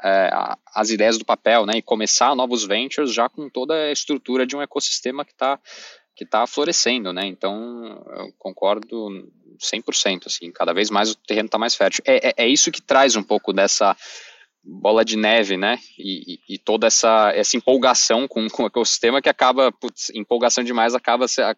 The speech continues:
às vezes você passa da conta, né? Acho que é um pouco de, desse efeito, pô, tá tudo, tá tudo acontecendo, a gente precisa aproveitar, tem capital,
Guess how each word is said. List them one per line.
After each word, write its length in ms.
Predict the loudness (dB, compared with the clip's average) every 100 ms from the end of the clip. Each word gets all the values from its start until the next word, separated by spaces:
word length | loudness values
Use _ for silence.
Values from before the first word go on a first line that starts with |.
| _
às 320 | -6 -2 -2
vezes 180 | -2 -2
você 80 | -2
passa 240 | -2 -2
da 120 | -2 -2
conta, 360 | -2 -4 -10
né? 100 | -16 -16 -20 -20 _ -10
Acho 140 | -6
que 80 | -6
é 20 |
um 40 |
pouco 200 | -2 -2
de, 220 | 2 0 2
desse 260 | 0 0
efeito, 380 | 0 0 -2 -4
pô, 280 | -6 -6 -6 _ _ -8
tá 100 | -6
tudo, 340 | -2 0 0
tá 140 | 0 -2
tudo 180 | -2 -4
acontecendo, 540 | -4 -2 0 0 -2
a 40 |
gente 160 | -2 -6
precisa 340 | -8 -6 -2
aproveitar, 640 | -2 0 0 -2 0 0 0 -4 -20 -20 -20 _
tem 140 | -2 0
capital, 600 | -2 0 2 4 4